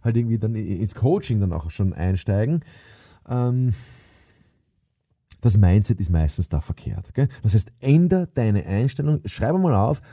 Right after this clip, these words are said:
was du wirklich glaubst, was es ist, was du, was, wo du verklemmt bist und dreh das in der Einstellung einfach um. Bewerte deine Einstellung zu dir selbst anders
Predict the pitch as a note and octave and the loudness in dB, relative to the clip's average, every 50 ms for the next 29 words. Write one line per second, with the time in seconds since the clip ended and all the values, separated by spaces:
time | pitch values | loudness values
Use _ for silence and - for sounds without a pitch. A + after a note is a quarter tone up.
0 | - - A#2 C3 B2+ - B2 A2 B2 D3 C#3+ E3+ - - - G2+ F#2 G2 - - | -14 -4 0 0 0 2 2 2 2 2 0 -2 -8 -4 -2 -2 -2 -2 -4 -6
1 | - D#2 D#2+ D#2 D#2+ - B2+ A2+ G2+ C3 C#3+ D#3+ D#3+ - - A2+ A#2+ A#2 - - | -8 -6 -6 -4 -4 -4 -4 -4 -4 -4 -4 -4 -4 -6 -4 -2 -4 -4 -2 -6
2 | A#2 G#2 A2+ G2+ G#2 G#2+ G2 G#2+ A2 G#2+ A2 - B2+ - - A2 G#2+ A2+ B2 D3+ | -2 -2 -2 0 0 -2 0 2 2 2 2 0 -2 -6 -2 -2 0 0 0 -2
3 | - - - - - A#2+ A2+ - - - - A2+ C3+ D3+ D#3 D3+ - B2+ C3 A#2+ | -4 -4 -10 -12 -4 -4 -4 -2 -2 -2 -2 0 0 0 0 -2 -2 -2 -2 0
4 | G#2+ G#2+ G#2+ - - G#2+ C3+ E3+ E3 - - A#2+ G2 G2 G2 F2 E2 E2+ D2+ E2 | 2 2 0 0 -2 -2 -2 -2 -2 -2 0 0 2 2 2 2 0 -2 -2 -4
5 | E2 - - F#2+ F2 D#2+ C#2+ C#2 - _ _ - - - - - G2 F#2+ D#2 G2 | -6 -4 -2 -2 0 0 -2 -4 -8 _ _ -20 -20 -18 -8 -4 -2 -2 0 2
6 | G#2+ B2+ D3+ - E3 - A2+ G#2 A2+ A#2 - - - F#2 G2+ B2+ C3 - C3+ C#3 | 0 0 0 -2 -4 -4 -2 -2 -2 -2 -2 -4 -4 -2 -2 -2 -2 -4 -2 -2
7 | C#3+ C#3 - - - - C#3+ C3 G2+ - - G#2+ F#2+ F2 E2 - - F2+ F2+ G#2 | -2 -2 -2 -4 -4 0 0 0 0 0 0 2 2 2 2 0 -4 -2 -2 -2
8 | G#2+ - - - - D2+ E2+ F#2+ G#2+ A#2 G#2+ - | -4 -6 -10 -12 -8 -4 -4 -2 -2 -2 -4 -6